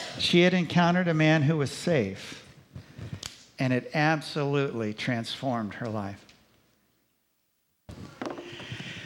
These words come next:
For the first time in her life, she had encountered a man who was safe, and it absolutely transformed her life. But not her life only, right?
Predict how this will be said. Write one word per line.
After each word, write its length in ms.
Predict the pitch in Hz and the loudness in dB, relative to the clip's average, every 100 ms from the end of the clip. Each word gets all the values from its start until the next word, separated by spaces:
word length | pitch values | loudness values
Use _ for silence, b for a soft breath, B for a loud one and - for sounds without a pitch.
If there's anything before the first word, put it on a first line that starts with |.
| B B B | B B B
For 200 | 180 170 | 6 8
the 100 | 151 | 6
first 420 | - 226 - - | 6 6 6 2
time 280 | 196 196 175 | 4 6 6
in 80 | |
her 100 | 170 | 6
life, 540 | 151 160 180 143 107 - | 6 6 6 6 2 0
she 300 | - 170 151 | 0 2 4
had 100 | 139 | 4
encountered 720 | 127 - - 180 208 160 113 | 2 0 0 2 4 4 2
a 160 | 139 120 | 0 2
man 320 | 131 147 147 | 4 4 4
who 160 | 131 147 | 2 0
was 160 | 123 | -2
safe, 960 | - - - 185 113 85 - - - - - b b b b b b b b b _ | -4 -4 2 4 4 -2 -12 -14 -10 -10 -10 b b b b b b b b b _
and 140 | 127 123 | 2 4
it 200 | 117 - | 2 2
absolutely 1080 | 160 175 170 - - 160 143 139 - 127 110 | 4 4 4 0 0 2 4 2 2 -2 -2
transformed 680 | - 131 113 - 156 147 139 | 0 0 0 0 2 4 6
her 80 | |
life. 320 | 147 151 - - | 6 4 2 6
But 200 | 226 247 | 6 8
not 260 | 247 262 156 | 8 8 8
her 180 | 262 | 6
life 300 | 233 208 160 262 | 8 8 6 4
only, 340 | 269 226 117 | 4 4 4
right? 380 | 110 120 180 | 4 6 6